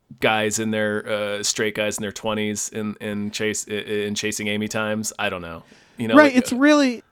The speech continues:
Speaker 2: yeah, it's a really hard one. Like, I know that there's been, like, papers on this era and, like, that mention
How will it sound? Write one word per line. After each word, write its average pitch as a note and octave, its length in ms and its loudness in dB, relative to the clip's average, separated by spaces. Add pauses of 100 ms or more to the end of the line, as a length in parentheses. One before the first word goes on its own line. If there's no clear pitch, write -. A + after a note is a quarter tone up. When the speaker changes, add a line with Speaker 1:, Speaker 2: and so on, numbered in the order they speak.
(140)
Speaker 2:
yeah, F3+ 520 8
it's G3+ 200 4
a A3+ 60 8
really B3+ 360 6
hard G3+ 480 6
one. E3+ 500 4 (340)
Like, A3+ 220 10
I B3 140 8
know C4+ 200 8
that D4 180 4
there's B3 200 12
been, G#3+ 200 10
like, F3 380 0 (400)
papers A3+ 600 8
on G#3 240 6
this G3+ 200 6
era G#3+ 540 6 (120)
and, F3+ 240 0 (140)
like, F#3+ 380 2
that F#3 300 -2 (240)
mention F#3 640 4